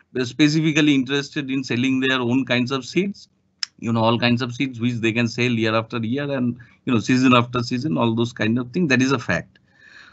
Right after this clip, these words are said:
So on the question of P D S also, once again,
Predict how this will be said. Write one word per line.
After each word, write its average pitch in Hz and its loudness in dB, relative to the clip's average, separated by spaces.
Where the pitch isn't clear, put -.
So - -14
on 143 4
the 185 4
question 175 4
of 220 2
P 180 2
D 196 2
S 208 0
also, 202 0
once 156 0
again, 196 0